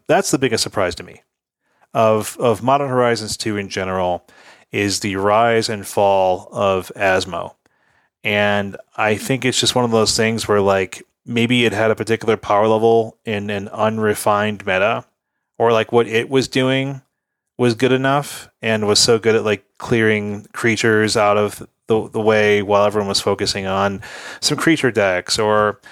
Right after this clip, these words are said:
you know, Dragon's Rage Channeler or something like that. But then as the format became other things and expanded into control style decks and Tron came back a little bit and things like that, where it's just like, well, how is it gonna beat that? But I don't really know.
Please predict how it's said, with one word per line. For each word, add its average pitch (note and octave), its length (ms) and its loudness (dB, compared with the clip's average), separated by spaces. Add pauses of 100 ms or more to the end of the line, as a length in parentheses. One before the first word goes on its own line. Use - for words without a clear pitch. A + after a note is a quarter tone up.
(340)
you C3 80 -8
know, A#2 60 -6
Dragon's A#2 340 -2
Rage B2+ 180 0
Channeler B2+ 440 2
or G2+ 40 -2
something A2 240 -8
like G#2+ 180 -10
that. G2+ 300 -2
But G#2+ 120 -4
then A2+ 180 0
as G#2+ 180 0
the G#2+ 80 -2
format A2 400 0
became A2 500 -2
other G#2+ 280 0
things A2 440 -2
and G2+ 120 -6
expanded G2+ 420 -2
into G#2 480 -2 (160)
control A2 420 0
style G2 360 0
decks F#2 500 -2
and F#2+ 340 -6 (440)
Tron A2+ 340 0
came G#2 300 -8
back G2 260 -2
a G2+ 40 -8
little G2 220 -2
bit G2 360 -6
and G2 120 -12
things G2 220 -10
like G2 160 -8
that, F#2+ 240 0
where G2 140 0
it's - 80 -4
just - 160 -4
like, G2+ 140 -4
well, G#2 300 0 (180)
how G#2+ 200 -2
is G#2 80 -2
it G#2 60 -6
gonna G2+ 120 -4
beat F#2 200 -10
that? E2+ 360 -2 (140)
But G#2+ 80 0
I C3+ 60 2
don't D3+ 100 2
really D3+ 160 2
know. C#3+ 240 0